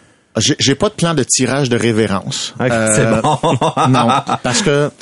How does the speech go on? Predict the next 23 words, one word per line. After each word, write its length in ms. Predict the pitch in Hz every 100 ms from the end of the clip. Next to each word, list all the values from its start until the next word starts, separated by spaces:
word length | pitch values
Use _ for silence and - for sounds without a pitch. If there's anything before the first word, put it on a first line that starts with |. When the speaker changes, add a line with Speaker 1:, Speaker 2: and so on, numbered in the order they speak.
| - -
Speaker 1:
je 120 | 113
vais 40 |
toujours 240 | 117 139 165
avoir 220 | 151 143
des 160 | 127 113
buts. 300 | 107 135 185
Par 180 | 117 -
contre, 220 | 147 156
je 80 | 120
vais 200 | 117 113
moduler 560 | 123 135 147 127 127
la 120 | 156 135
façon 360 | 131 117 139
dont 120 | 139
je 80 | 123
vais 80 | 110
travailler. 400 | - 117 107 104
Comme 260 | - 113 101
par 160 | 127
exemple, 440 | 113 104 131 170 147 - - -
je, 840 | 120 147 131 135 143 151 - - - -
je 120 | -
passe 220 | - 123